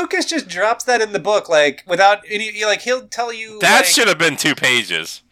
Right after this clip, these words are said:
Speaker 1: he'll tell, yeah, he'll tell you an extra's life story, but he won't explain this village not having electricity and running water until the nineties. He just said, "Oh, and it made filming difficult." Like,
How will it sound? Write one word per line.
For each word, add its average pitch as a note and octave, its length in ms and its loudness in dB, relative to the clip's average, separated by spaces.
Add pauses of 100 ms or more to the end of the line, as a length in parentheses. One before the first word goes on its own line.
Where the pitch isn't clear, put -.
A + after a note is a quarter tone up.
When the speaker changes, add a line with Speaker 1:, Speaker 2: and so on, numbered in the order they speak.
Speaker 1:
he'll E4+ 160 2
tell, F4+ 260 2
yeah, C4+ 280 6
he'll A3 160 0
tell C4+ 180 -2
you B3 140 -4
an F#3+ 120 -2
extra's D#3+ 580 0
life D3 260 4
story, C3+ 600 0
but C3+ 180 -2
he D3 100 -6
won't F3+ 240 -8
explain E3+ 560 -2
this D3 200 -6
village C3+ 440 0
not C#3+ 180 0
having C#3 260 -4
electricity C3+ 600 -4
and B2+ 80 -2
running B2+ 320 -4
water C3+ 300 2
until B2+ 180 -6
the B2 80 -4
nineties. B2 380 -4
He D3+ 80 -4
just D#3+ 160 -4
said, F#3+ 120 0
"Oh, G#3 180 4
and C#3 100 4
it C#3 60 -4
made D#3+ 280 -6
filming D#3+ 360 -4
difficult." C#3+ 520 -4
Like, D3 300 -4